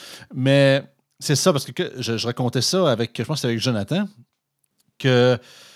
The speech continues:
là, on a présentement, on a la, on a déjà un parlement à plus du trois quarts caquiste, donc toutes des plantes vertes en grande majeure partie, comme Claire Sanson nous le disait.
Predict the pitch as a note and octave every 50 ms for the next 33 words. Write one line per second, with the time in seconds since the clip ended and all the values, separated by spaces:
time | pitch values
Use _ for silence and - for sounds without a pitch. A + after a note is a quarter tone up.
0 | - - _ _ _ _ _ D#3 F#3 G#3 G3+ F3 D#3+ C#3 - D#3 C3 C#3+ C3+ C3
1 | - - E3 F#3 E3+ C3 B2 A#2 B2 B2 - - A2 A2 A#2 C#3 C3+ C3 B2 E3+
2 | E3 C#3 - C#3 B2 B2 B2 A#2+ A#2 C3 D3+ D#3+ C#3+ A#2 G#2+ G#2 G2+ G2 G2 G2+
3 | G2 - - D#3 C#3+ A#2 A#2+ - B2+ C3 C#3 B2+ A#2 - - C#3+ D3 C#3 - -
4 | B2+ A2 - - C#3+ D#3 C3+ A2+ G2+ A#2 A2+ A#2 A2+ G#2+ - - C#3+ C3 B2 B2
5 | - - A#2 A2 A2 A2 G#2 C3+ B2 B2 A2+ G#2 A2 A2 A2+ A2 G#2 A#2 A2+ G#2+
6 | - G#2 - - - - - C#3+ C#3+ C#3 - B2 G#2+ G2+ - A#2+ A2+ - - A#2+
7 | G#2+ G#2+ - B2+ B2 A#2+ A#2 G#2+ G2+ F#2 F2+ F#2 G#2 B2 F#3 A3+